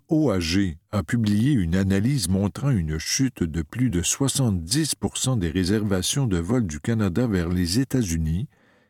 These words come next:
via des sites comme Expedia, Flight Hub ou Hopper au cours des six prochains mois,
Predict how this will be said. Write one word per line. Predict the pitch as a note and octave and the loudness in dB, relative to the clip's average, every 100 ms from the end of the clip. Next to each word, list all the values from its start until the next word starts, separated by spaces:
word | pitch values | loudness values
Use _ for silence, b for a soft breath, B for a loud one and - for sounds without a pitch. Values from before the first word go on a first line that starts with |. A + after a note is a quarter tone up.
| b | b
via | F2 C3 C#3 | 0 2 2
des | A2+ | 2
sites | G2+ - C#3+ - F2 | 2 0 -2 0 -2
comme | - G2 G2+ | 0 0 2
Expedia, | A#2 - - G#2+ D#2+ F2+ G#2+ A#2 | -2 -2 0 0 0 0 0 -2
Flight | - G#2+ A#2 A2+ - | -2 -2 0 0 0
Hub | G2+ G#2+ G2+ | 0 0 0
ou | F#2 F2+ F#2 | 0 -2 -4
Hopper | - G2+ - A#2 C3 E2+ b b b b | -2 -2 0 0 0 -2 b b b b
au | - A#2 | 0 0
cours | G#2 C#3 D3 | 2 2 2
des | A2+ F#2 | 2 0
six | E2+ - D3+ - D2+ | 2 2 2 0 -4
prochains | G2 B2+ - F2 | -2 0 2 0
mois, | D#2+ F2+ G2+ | 2 0 0